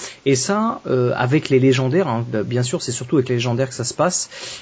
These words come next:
euh, il y a une réelle volonté, euh, de, de, de faire ça de la part de Blizzard, et on, et on s'aperçoit que ça, ça marche, hein, finalement. Moi, sur la sorcière, j'ai pu voir, euh,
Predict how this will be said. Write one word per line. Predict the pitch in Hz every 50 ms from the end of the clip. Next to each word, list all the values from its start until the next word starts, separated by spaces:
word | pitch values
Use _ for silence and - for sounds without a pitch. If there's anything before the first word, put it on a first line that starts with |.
| - -
euh, | - 135 131 127 127 123 123 123 123 123 120 123 123 135 139
il | 139
y | 135
a | 147
une | 151 147
réelle | 135 - 170 185 175
volonté, | 151 143 151 143 143 139 127 127 - 135 131 123
euh, | 113 107 107 107 107 107
de, | 107 110 113
de, | 110 120 117 107 101 95 - - -
de | 123 123 123
faire | 123 131 123 -
ça | -
de | 156 139
la | 123
part | 120 131 117 117
de | 123
Blizzard, | 117 120 117 131 170 190 202 208 -
et | - 131
on, | 131 135 127 127 - - -
et | 127
on | 127 135
s'aperçoit | 131 - - 185 180 165 143 127 - - - 110 110
que | - - 147
ça, | 127 - - -
ça | - - - 135
marche, | 165 196 160 - - - - - -
hein, | - 131 -
finalement. | - - 131 131 123 120 120 117 113 117 - - - - _ -
Moi, | 131 135 147 147
sur | - - 139
la | 120 120
sorcière, | - - 120 - - - 196 214 226 196 143 127
j'ai | 123 123
pu | 123 127 131
voir, | 123 127 156 151 143 135 123
euh, | 117 113